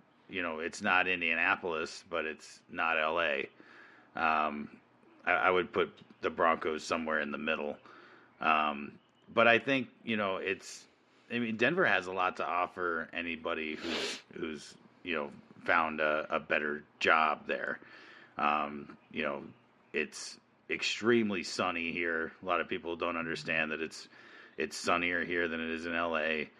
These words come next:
and you still get seasons, and you've got the mountains right next door. So I think, uh, I think it's a great place for him and his wife to land.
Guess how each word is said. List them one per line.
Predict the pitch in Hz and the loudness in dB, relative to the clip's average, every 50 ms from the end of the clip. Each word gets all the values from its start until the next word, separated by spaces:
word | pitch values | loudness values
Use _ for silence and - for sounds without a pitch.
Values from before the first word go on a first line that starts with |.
| - - - - - - - - | -20 -20 -20 -20 -20 -20 -16 -6
and | 76 78 80 80 78 78 78 78 78 76 73 73 - | -4 -2 0 0 0 0 -2 -2 -4 -6 -10 -10 -10
you | 78 80 | -8 -8
still | - - 87 85 80 | -8 -4 -2 -2 -2
get | 78 80 78 76 - | -2 -4 -6 -6 -6
seasons, | - - - 123 110 101 90 92 87 82 80 80 85 - - - _ - - - - _ _ - - | -8 -2 2 2 2 2 0 -2 -6 -6 -6 -8 -8 -10 -10 -14 _ -20 -20 -20 -20 _ _ -16 -10
and | - 78 78 76 76 76 73 73 73 73 | -6 -6 -4 -4 -4 -4 -4 -4 -6 -6
you've | 76 78 76 | -8 -8 -4
got | 82 82 78 - | -2 -2 -2 0
the | - 82 | -4 -4
mountains | 85 87 87 90 87 80 78 82 82 82 76 - - - - - | -2 0 0 0 -2 -2 -4 -4 -4 -4 -6 -8 -10 -12 -12 -4
right | 85 85 82 82 | -2 0 0 0
next | 82 82 80 - - | -2 -4 -4 -4 -4
door. | - 92 85 82 85 82 78 78 - - - - | -2 -2 0 2 2 0 0 -2 -4 -10 -18 -16
So | - - 101 87 82 82 82 78 | -6 0 2 2 2 2 0 0
I | 90 104 | -2 -2
think, | 104 - 135 117 101 - - | 0 2 0 0 0 -2 0
uh, | 104 90 87 85 | 2 4 4 4
I | 87 90 | 4 2
think | - 156 139 120 | 2 0 0 0
it's | - - - | 0 0 0
a | 82 | -4
great | 82 87 82 78 - | 0 0 -2 -2 -2
place | - 87 82 82 - | -2 -2 -2 -2 -4
for | - - 82 80 | -4 -4 -4 -4
him | 80 78 | -4 -4
and | 76 76 | -6 -8
his | 76 78 | -6 -4
wife | 78 78 80 - | -2 -2 -2 -2
to | - 80 | -2 -4
land. | 80 78 78 73 71 | -2 -2 -4 -4 -6